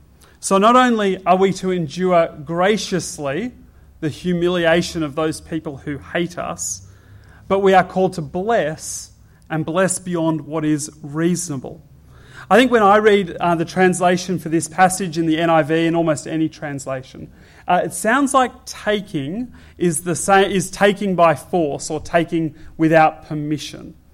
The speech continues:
Uh, that's how I've, I've tended to read this passage. Uh, but when you look at the particular words that, that, uh, Luke has chosen,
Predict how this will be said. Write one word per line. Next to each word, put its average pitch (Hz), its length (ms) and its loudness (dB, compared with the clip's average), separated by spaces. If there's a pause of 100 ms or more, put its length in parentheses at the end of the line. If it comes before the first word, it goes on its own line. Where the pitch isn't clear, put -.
(400)
Uh, 156 100 0
that's 185 240 2
how 185 160 4
I've, 165 220 4
I've 151 180 -6
tended 175 460 -6
to - 120 -18
read 139 240 -10
this 135 160 -16
passage. - 640 -16 (440)
Uh, 170 120 8
but 196 160 2
when 202 140 2
you 202 80 0
look 247 140 2
at 254 60 0
the 226 40 -4
particular 180 540 -4
words 180 480 0
that, 185 140 -10 (240)
that, 151 140 -10 (320)
uh, 147 360 -4 (160)
Luke 185 320 0
has 156 300 -8
chosen, 175 840 -6